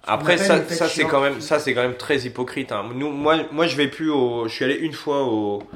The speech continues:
Speaker 2: au comité de prévention, machin, et cetera. Nous, oui, il y a de l'alcool. Enfin,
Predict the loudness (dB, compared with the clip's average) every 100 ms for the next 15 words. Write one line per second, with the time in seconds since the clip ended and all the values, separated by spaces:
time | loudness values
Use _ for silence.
0 | -20 _ -14 -10 -8 -6 -6 -6 -6 -6
1 | -8 -10 -10 -8 -10 -10 -12 -14 -18 -12
2 | -10 -10 -12 -20 -14 -6 0 2 2 0
3 | 0 0 2 0 0 -2 0 0 -2